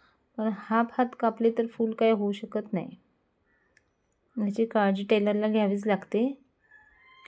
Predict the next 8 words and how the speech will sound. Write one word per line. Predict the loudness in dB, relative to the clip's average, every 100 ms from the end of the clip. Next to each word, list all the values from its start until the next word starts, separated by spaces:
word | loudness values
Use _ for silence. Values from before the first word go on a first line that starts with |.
| _ -20 -20 _ _ 0
टेलर | 2 2
काम | 0 2 4
जेवढं | 2 0 0
बोलतं | -2 0 -2
तेवढं | 0 0
सोपं | 0 -4 -2 -2
नाही | 0 0
आहे. | 0